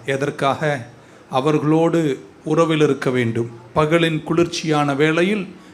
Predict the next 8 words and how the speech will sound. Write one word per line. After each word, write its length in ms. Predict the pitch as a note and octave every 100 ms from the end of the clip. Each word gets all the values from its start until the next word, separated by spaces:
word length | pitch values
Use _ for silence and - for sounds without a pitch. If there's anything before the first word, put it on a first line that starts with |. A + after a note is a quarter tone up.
| -
கர்த்தர் 380 | - C#3+ - C#3
ஆதாமோடும் 800 | C3+ D3 D#3 D#3 E3 F3+ A#3 - - - -
ஏவாளோடும் 680 | C3+ D#3 D3+ D3 D3 C#3 C#3
நடந்தார். 520 | B2+ B2 C3 B2 A#2 - -
He 40 |
always 440 | D3 D#3 F#3 F#3 D3 C#3
wanted 360 | E3+ F3 E3
a 40 | D3